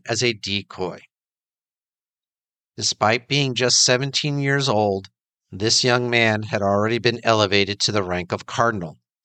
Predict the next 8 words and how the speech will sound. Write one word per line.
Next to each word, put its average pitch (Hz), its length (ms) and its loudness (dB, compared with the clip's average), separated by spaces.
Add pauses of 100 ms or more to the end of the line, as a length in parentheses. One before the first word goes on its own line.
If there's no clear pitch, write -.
(440)
serving 113 460 2
as 131 220 2
evidence 98 500 0
of 98 180 -12
the 92 120 -10
church's 104 600 0 (260)
declining 95 680 0 (200)
moral 90 560 -4